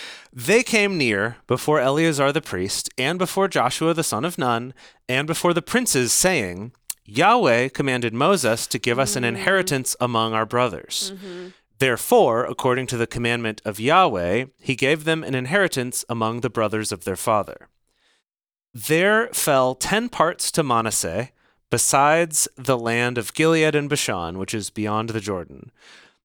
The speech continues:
Speaker 1: because the daughters of Manasseh had inheritance among his sons.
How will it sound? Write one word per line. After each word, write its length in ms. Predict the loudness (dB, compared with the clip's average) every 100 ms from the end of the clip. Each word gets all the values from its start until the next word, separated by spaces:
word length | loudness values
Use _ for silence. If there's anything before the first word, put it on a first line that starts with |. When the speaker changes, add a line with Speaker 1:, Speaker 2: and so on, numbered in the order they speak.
| -8
Speaker 1:
because 500 | -6 -2 2 2 2
the 120 | 0
daughters 460 | 2 4 4 0 0
of 140 | -4 0
Manasseh 500 | 0 2 2 2 0
had 280 | -2 -2
inheritance 640 | -2 -2 0 0 0 -4 -4
among 220 | -4 -4
his 120 | -4
sons. 600 | -4 -4 -8 -8 -8 -10